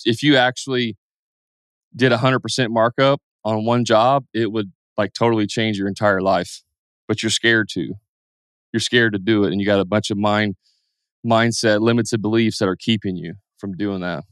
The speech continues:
And that's what I help to do with contractors, is remove those belief systems, provide you with a support system of other contractors who have gone there, done it, had success, and then provide you with all the training on how to do that. And, um, it's ongoing.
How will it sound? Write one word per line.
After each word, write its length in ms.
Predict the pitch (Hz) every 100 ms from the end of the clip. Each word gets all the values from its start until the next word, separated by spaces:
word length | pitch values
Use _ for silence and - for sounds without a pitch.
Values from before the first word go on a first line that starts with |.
| _ _ _ _
And 120 | 92
that's 160 | 107 110
what 100 | 120
I 80 | 104
help 240 | 110 107
to 80 | -
do 140 | 95 101
with 140 | 87
contractors, 640 | 98 98 95 90 - 90
is 160 | 90 87
remove 320 | 90 101 104
those 180 | 98 98
belief 320 | 87 98 117
systems, 600 | - 123 - 127 123 - _ _ _ _ _ _ _
provide 360 | 113 90 110 104
you 100 | 110
with 180 | 107 101
a 80 |
support 460 | 101 107 - 120 104
system 380 | - 113 117 104
of 100 | 95
other 200 | 104 98
contractors 760 | - 110 101 110 104 110 98
who 160 | 107 101
have 160 | 92 - - _ _ _ _ _ -
gone 320 | 110 117 120
there, 240 | 117 120
done 300 | 110 110 113
it, 100 | 117
had 220 | 110 107 -
success, 640 | 95 - - 123 120 -
and 120 | 107
then 100 | 104
provide 340 | 101 98 107 104
you 100 | 107
with 100 | 95
all 160 | 98
the 120 | 92
training 480 | - 104 101 98 92 - _ _ _ _
on 120 | 98 92
how 180 | 98
to 80 | 92
do 220 | 85 95
that. 300 | 92 87 87 -
And, 400 | 92 92 90 87
um, 300 | 87 87 87 - _ _ _
it's 140 | 101 120
ongoing. 640 | 110 101 101 101 90